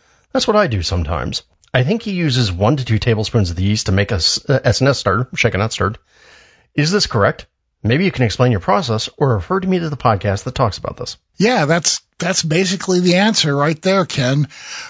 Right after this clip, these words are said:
Speaker 2: Um, I know that, uh, you could, uh, say, "Oh, that's not very exact," but that's the kind of brewer I am. Um, and I only do that if the, uh, slurry has been around, say, you know, a month or two. If it's, uh, much less than that,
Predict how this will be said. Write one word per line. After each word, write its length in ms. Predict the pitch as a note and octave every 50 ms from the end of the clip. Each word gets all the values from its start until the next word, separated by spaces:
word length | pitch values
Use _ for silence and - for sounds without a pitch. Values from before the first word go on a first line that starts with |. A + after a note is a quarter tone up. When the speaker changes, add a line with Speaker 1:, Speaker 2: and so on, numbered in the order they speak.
| - -
Speaker 2:
Um, 560 | C#3+ C#3+ D3 D3+ D3+ D3 D3 D3+ D#3 D#3 - - - -
I 120 | D3 D#3+ D#3+
know 340 | D#3 D#3+ F3 F#3+ F#3 F#3
that, 380 | E3+ E3+ D#3+ D3 - _ - E3+
uh, 400 | E3 D3 C#3+ C#3 C#3 C#3 C#3 B2+ - - _ - C#3+ C#3+
you 160 | D3+ E3 D#3
could, 400 | - - D#3+ D3 C3+ B2 A#2 D#3+
uh, 440 | D3+ C#3 C3+ C3 C3 C3 B2+ A#2 A#2 - _ _ _ - E3
say, 360 | C#3+ - - - D#3+ C#3+ C#3+ C#3
"Oh, 160 | C3+ D3+ D3+
that's 240 | D#3 D3+ - - E3
not 200 | D#3+ D#3+ D#3 D3
very 260 | D3 D3+ D3+ D3 C#3+
exact," 480 | C#3 B2 A2 C#3 C3+ C3+ D#3 D#3+ - _
but 160 | C3 A#2+ A2+ - _
that's 280 | - A2+ G#2+ - - -
the 40 |
kind 220 | G2+ - A#2+ A2+ A2
of 100 | G#2 G#2
brewer 380 | A#2+ C#3 D3+ C#3 A#2 A#2 A2+
I 140 | A2+ A2+ A#2+
am. 320 | C#3 D#3 A#2+ A2 A#2+ C3 - - - - - - - - - - - - -
Um, 320 | D3+ D3+ D#3 D#3 D#3 C#3 - - - - - -
and 160 | - E3 D#3+ E3+
I 120 | F3 F3+
only 300 | F#3 A#3 C#4 C#4 C4 A#3
do 220 | F3+ G3 G#3+ G#3+ G#3
that 380 | G3+ G3 F#3+ F#3+ F#3+ F#3 -
if 220 | D#3+ E3+ D#3 - -
the, 460 | D3+ D3+ D3+ D3 D3 D3 D3 D3 D3
uh, 640 | C#3 C#3+ C3+ A#2+ - - - - _ _ - - D#3
slurry 640 | - - - - F#3 G3+ G#3+ G#3+ G#3 G#3 G3+ G3 F#3
has 180 | D3 D3+ D#3+ D3
been 200 | E3 F3 E3 D#3+
around, 760 | D#3 D#3 D#3 D#3 D#3+ D#3+ D#3+ D#3+ D#3+ D#3+ D#3 D#3 D3+ C#3+
say, 480 | - - - - D#3+ D3+ D3+ D3 D3 D3
you 200 | C#3+ C#3+ C#3 C#3
know, 440 | C3+ C#3 C#3 C#3+ C#3+ D3 D3 D3 C#3
a 140 | - - B2
month 420 | C#3 C#3 D3 D3 D3+ C#3+ B2+ -
or 100 | D3 C3+
two. 520 | B2+ - - D3 C#3+ C#3+ D3 C#3+ C#3+ D3 C#3
If 160 | B2 - -
it's, 340 | C#3 B2 - - - - E3
uh, 220 | D#3 D3 C#3+ C#3+ C#3
much 300 | D#3 F3+ F#3 - - F3+
less 240 | E3+ E3 - -
than 100 | D#3 D#3+
that, 380 | D3+ D3+ D#3 D3+ D3+ D3 C#3+